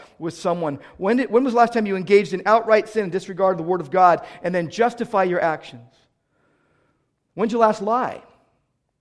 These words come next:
When did you last harbor evil in your heart?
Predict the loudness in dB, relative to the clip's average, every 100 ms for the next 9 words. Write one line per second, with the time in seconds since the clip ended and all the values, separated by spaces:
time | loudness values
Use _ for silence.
0 | _ _ _ _ _ _ _ _ -8 0
1 | 2 2 2 2 2 2 0 0 -2 0
2 | 0 0 -4 -6 -4 -4 -4 -12 -20